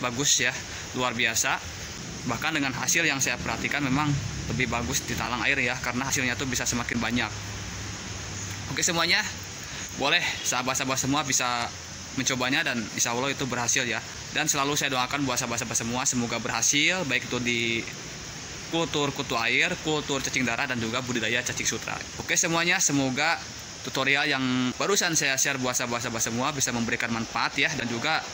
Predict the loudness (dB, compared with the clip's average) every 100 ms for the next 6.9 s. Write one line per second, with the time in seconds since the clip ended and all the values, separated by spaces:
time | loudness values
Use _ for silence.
0 | -10 -8 -8 -6 -4 0 0 2 2 2
1 | 2 -2 -4 0 2 2 0 0 0 0
2 | -2 0 2 2 0 -4 -4 -4 -2 0
3 | 2 4 4 4 6 4 2 -2 0 2
4 | 4 4 4 4 2 -2 -6 -4 -2 -2
5 | -2 -2 0 -2 -2 -2 -2 -4 -2 -2
6 | -2 0 0 0 -2 -4 -2 0 2